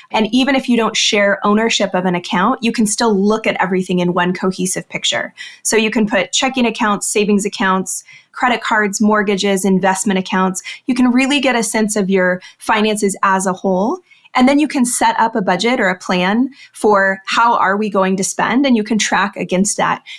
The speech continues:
You can be as detailed or as broad as you want, but it's a way to sort of be a command central or a dashboard for your financial life as a couple.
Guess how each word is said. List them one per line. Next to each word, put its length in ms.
You 100
can 140
be 160
as 160
detailed 480
or 80
as 140
broad 360
as 200
you 100
want, 480
but 220
it's 160
a 80
way 300
to 140
sort 260
of 40
be 100
a 60
command 540
central 440
or 100
a 60
dashboard 840
for 180
your 220
financial 500
life 240
as 160
a 60
couple. 480